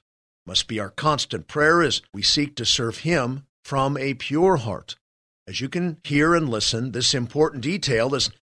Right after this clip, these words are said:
not to be overlooked in a study about the believer's rewards. We should not move on from this passage without mentioning another important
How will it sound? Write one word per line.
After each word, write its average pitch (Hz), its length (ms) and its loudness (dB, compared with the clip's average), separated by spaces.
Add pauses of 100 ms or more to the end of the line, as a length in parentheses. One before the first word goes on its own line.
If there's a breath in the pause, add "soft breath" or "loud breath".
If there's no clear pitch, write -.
not 156 240 2
to 165 80 2
be 151 140 0
overlooked 143 460 2
in 143 100 -2
a 123 40 -2
study 113 360 -2
about 120 280 0
the 131 80 -2
believer's 92 520 -8
rewards. 110 600 0 (1040)
We 165 120 -2
should 170 220 2
not 175 300 2
move 220 240 2
on 190 280 4
from 196 240 2
this 180 200 0
passage 117 560 -2
without 123 380 0
mentioning 127 520 2
another 147 380 4
important 135 760 0